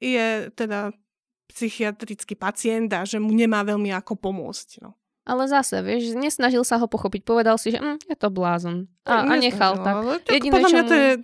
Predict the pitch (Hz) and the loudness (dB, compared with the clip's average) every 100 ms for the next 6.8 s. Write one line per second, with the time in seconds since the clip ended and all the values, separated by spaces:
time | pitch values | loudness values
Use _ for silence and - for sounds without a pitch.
0 | - - - - 247 240 247 262 254 262 | -8 -12 -12 -10 -6 -4 -2 -4 -4 -6
1 | 269 - 247 233 269 254 269 - - 202 | -8 -10 -12 -12 -12 -12 -10 -12 -6 2
2 | 320 370 349 349 269 302 320 269 311 294 | 4 4 4 2 2 2 2 4 6 6
3 | 311 294 285 285 339 330 320 240 226 220 | 8 8 8 4 4 6 6 4 0 2
4 | 226 254 269 381 262 302 349 294 254 254 | 4 2 2 -2 0 2 2 0 0 0
5 | 277 240 214 233 269 - 277 247 214 - | 2 2 0 -2 -2 0 2 2 2 -2
6 | 240 269 240 226 214 220 220 214 | -2 0 0 -2 0 0 0 -2